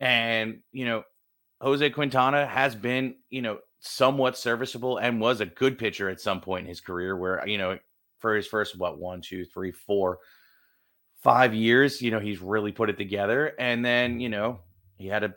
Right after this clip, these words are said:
bunch of bad seasons. But, I mean, Quintana's always been injury prone and all this wonderful stuff. But I feel like, hey,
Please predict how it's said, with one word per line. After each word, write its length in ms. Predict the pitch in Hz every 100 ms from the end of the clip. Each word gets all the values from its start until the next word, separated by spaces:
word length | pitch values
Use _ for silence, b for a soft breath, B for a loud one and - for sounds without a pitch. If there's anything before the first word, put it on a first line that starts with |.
| -
bunch 200 | 110 110
of 60 |
bad 220 | 104 135 -
seasons. 340 | 104 87 87
But, 120 | 101
I 40 | 113
mean, 140 | 110
Quintana's 480 | 110 101 107 104 95
always 200 | 95 82
been 140 | 92
injury 400 | 135 156 147 147
prone 460 | 127 139 131 127 120
and 320 | 95 92 90
all 180 | 101 107
this 200 | 101 -
wonderful 360 | 104 95 90
stuff. 380 | - - 135 131 117
But 100 | 107
I 100 | 107
feel 240 | 147 160
like, 180 | 143 107
hey, 320 | 135 120